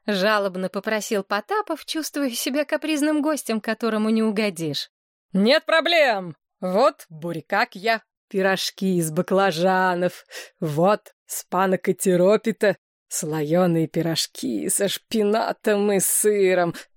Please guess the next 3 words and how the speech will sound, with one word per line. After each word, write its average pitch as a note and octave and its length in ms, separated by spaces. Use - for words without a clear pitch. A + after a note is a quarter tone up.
Афродита, D#4+ 800
тише, D#4 840
не E3+ 400